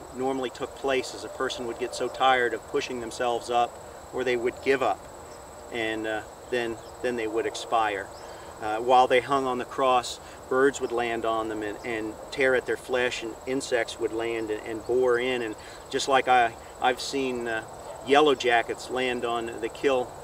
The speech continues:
uh, of a, a deer or, uh, another kind of large, uh, animal that might be harvested and cut off flesh and fly away. The same thing would happen on,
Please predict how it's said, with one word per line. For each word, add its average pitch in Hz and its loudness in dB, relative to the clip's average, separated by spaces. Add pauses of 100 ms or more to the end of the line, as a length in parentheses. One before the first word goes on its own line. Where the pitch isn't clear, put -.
(180)
uh, 110 -6
of 113 -8
a, 110 -6
a - -14
deer 131 4
or, 113 2 (340)
uh, 113 -2
another 127 2
kind 120 0
of 110 -4
large, 117 0
uh, 107 -4 (960)
animal 139 4
that 113 0
might 120 0
be 120 -6
harvested 117 0
and 113 -8
cut 123 0
off 113 0
flesh 131 2 (260)
and 113 -6
fly 120 6
away. 117 2
The 117 -4
same 135 0
thing 127 -2
would 107 -2
happen 110 -2
on, 110 -8